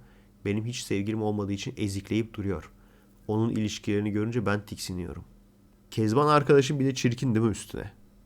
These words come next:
Çünkü çirkinler çok şey oluyor. Devir daimi çok oluyor. Ve onu çok net gördüm yani. Harbiden. Çirkin olduğu zaman devir daimi çok fazla oluyor. Onlar daha aktif oluyorlar ya. Hayat onlara,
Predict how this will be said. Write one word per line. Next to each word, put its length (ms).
Çünkü 320
çirkinler 600
çok 240
şey 200
oluyor. 340
Devir 420
daimi 320
çok 220
oluyor. 280
Ve 60
onu 220
çok 200
net 240
gördüm 340
yani. 180
Harbiden. 460
Çirkin 280
olduğu 260
zaman 220
devir 260
daimi 280
çok 240
fazla 340
oluyor. 300
Onlar 420
daha 200
aktif 300
oluyorlar 400
ya. 220
Hayat 300
onlara, 360